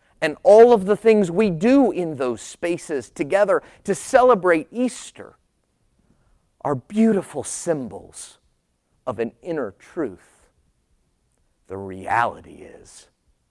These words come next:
Easter was made for moments like this.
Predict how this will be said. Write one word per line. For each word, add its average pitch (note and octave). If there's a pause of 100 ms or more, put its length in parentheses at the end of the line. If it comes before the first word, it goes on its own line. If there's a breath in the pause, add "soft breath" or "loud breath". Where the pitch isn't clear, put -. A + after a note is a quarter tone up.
(800)
Easter A#2
was E2+
made F2 (360)
for A2
moments F#2+
like E2
this. -